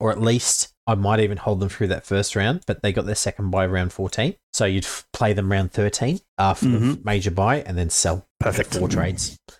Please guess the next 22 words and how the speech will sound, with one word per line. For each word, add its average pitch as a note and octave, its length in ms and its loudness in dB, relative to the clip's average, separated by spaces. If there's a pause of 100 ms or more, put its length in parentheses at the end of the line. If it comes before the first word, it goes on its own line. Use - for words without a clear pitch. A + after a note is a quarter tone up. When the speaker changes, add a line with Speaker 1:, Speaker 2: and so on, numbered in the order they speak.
(140)
Speaker 1:
Anyway, A#2+ 160 4
Speaker 2:
Yep. - 120 0 (180)
Speaker 1:
but A#2 120 0
look, A#2 240 -2 (140)
I A#2 80 2
guess - 440 -2 (180)
digressing A#2+ 440 0
back G#2+ 160 0
to - 120 -6
the F#2 60 -6
Sharks. A2 440 2
So - 220 2
really, A2+ 540 2 (160)
I'm G2+ 100 0
having G2+ 200 0
a G2 40 2
look F#2 140 -2
at - 60 -10
the F#2+ 80 -8
Sharks F#2+ 300 0
squad - 240 -4
here. G2+ 180 0